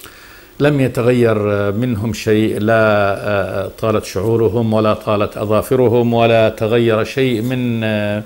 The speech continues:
من أبدانهم قط. فأمرهم لا شك أنه كان عجباً، وكله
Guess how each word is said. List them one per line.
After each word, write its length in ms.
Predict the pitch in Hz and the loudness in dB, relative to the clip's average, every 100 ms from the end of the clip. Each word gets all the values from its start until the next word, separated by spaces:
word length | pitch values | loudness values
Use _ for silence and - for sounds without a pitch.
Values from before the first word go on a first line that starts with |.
| - - - - 139 | -12 -20 -20 -10 -6
من 140 | 139 | -2
أبدانهم 600 | 135 120 147 156 139 110 - | -2 2 2 2 -2 -4 -2
قط. 280 | 185 - - - - - - - - | -2 -2 -12 -20 -20 -20 -20 -20 -10
فأمرهم 1040 | - 151 151 147 147 202 226 190 190 175 147 | 0 2 4 4 2 2 2 4 2 2 2
لا 160 | 156 | 2
شك 320 | 151 165 156 | 2 -2 -4
أنه 300 | 139 147 139 | -4 -2 -2
كان 260 | 131 139 131 | 0 0 0
عجباً، 640 | 127 117 135 117 120 147 | 0 0 0 2 2 2
وكله 640 | 165 147 196 160 143 147 | 0 0 2 2 2 2